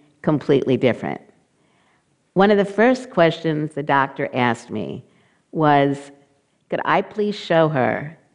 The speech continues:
how I went to the bathroom? I was twenty-two years old, and you know when you go for any kind of an interview, you think about all the kinds of questions people could ask you. <laughs>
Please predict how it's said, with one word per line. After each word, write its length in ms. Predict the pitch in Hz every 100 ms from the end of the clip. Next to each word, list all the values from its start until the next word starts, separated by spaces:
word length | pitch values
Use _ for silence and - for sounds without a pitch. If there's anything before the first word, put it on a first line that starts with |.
| _ _ _ -
how 420 | 151 156 156 151
I 120 | 151
went 440 | 151 147 135 - - _ -
to 80 | 139
the 80 | 139
bathroom? 480 | 120 95 - - - _ _ _ _ _ _ _ _ _ _ _ _ _ _ _ _ _ _
I 140 | - 190
was 220 | 214 202
twenty-two 480 | - 180 180 185 180
years 300 | 165 160 151
old, 400 | 120 98 147 185 _ _ _ _
and 160 | 170 196
you 80 | 202
know 140 | 196
when 140 | 190
you 100 | 180
go 180 | 170 156
for 120 | 156
any 220 | - 160 156
kind 220 | 151 143
of 80 | 131
an 80 |
interview, 600 | - 143 135 117 120 120 131 - _ _ -
you 80 |
think 260 | 175 190 175
about 240 | 151 139
all 240 | - 151 156
the 100 | 151
kinds 300 | 160 143 139
of 80 | 127
questions 440 | - 147 123 131
people 260 | 143 135 127
could 180 | 135
ask 320 | 123 135 139 175
you. 240 | 180
<laughs> 40 | 196